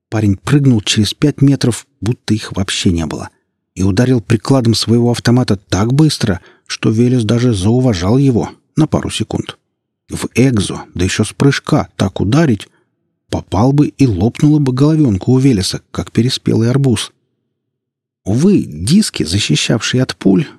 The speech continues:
предметы, летящие медленнее, задержать не могли — так что от удара пришлось уворачиваться. И он, конечно, увернулся и всек прыткому солдатику ногой в брюхо, обычным прямым, пяткой.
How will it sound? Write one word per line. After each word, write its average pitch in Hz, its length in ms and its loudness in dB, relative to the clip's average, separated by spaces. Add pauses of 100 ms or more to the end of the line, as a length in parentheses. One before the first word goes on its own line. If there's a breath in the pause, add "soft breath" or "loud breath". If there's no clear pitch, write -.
(140)
предметы, 123 520 2
летящие 123 580 0
медленнее, 147 640 2
задержать 113 600 0
не 110 80 4
могли — 104 500 0 (500)
так - 160 -8
что - 240 -4
от 95 160 -8
удара 107 300 -2
пришлось - 480 -4
уворачиваться. - 840 -4 (440)
И 87 80 -2
он, 147 380 2
конечно, 147 460 0
увернулся 120 680 2 (400 soft breath)
и - 100 -6
всек - 480 -2
прыткому 117 440 0
солдатику 120 580 0
ногой 107 360 2
в 85 160 -8
брюхо, 101 440 -2 (320)
обычным - 540 -2
прямым, 101 440 0
пяткой. - 500 -6